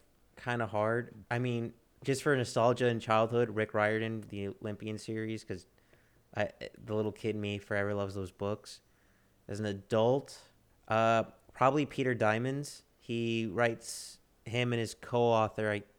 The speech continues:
I apologize, I should know your name. I've read,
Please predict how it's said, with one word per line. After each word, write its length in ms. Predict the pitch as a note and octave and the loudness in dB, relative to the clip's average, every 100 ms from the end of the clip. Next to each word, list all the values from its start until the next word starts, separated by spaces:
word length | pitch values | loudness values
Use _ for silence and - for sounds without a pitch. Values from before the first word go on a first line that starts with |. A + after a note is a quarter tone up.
| _ - | _ -6
I 120 | G2+ | -4
apologize, 880 | G2 - A#2+ A#2 A#2 A2+ A2+ G#2+ - G2+ | -4 2 4 4 4 4 4 2 -4 -8
I 80 | |
should 220 | F2+ - G#2 | -8 -6 -4
know 100 | G#2+ | -2
your 160 | A2 | -2
name. 320 | G#2+ G#2+ G#2+ | -2 -2 -2
I've 160 | G2+ G2 | -4 -4
read, 180 | G2+ | -6